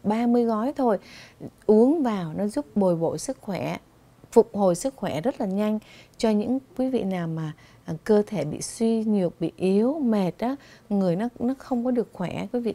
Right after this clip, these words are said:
uống vô đông trùng hạ thảo thì nó nổi tiếng từ xưa rồi, đến giờ rồi, mà cái này là của hãng Quang Đông luôn quý vị nhé.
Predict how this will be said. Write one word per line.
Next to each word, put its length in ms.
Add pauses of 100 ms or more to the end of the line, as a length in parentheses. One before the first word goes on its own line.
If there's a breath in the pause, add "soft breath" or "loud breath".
uống 280
vô 220 (320 loud breath)
đông 200
trùng 200
hạ 80
thảo 280
thì 160
nó 120
nổi 280
tiếng 240
từ 100
xưa 280
rồi, 220 (280 loud breath)
đến 180
giờ 220
rồi, 140
mà 120
cái 120
này 180
là 120
của 180
hãng 220
Quang 240
Đông 220
luôn 180
quý 80
vị 140
nhé. 280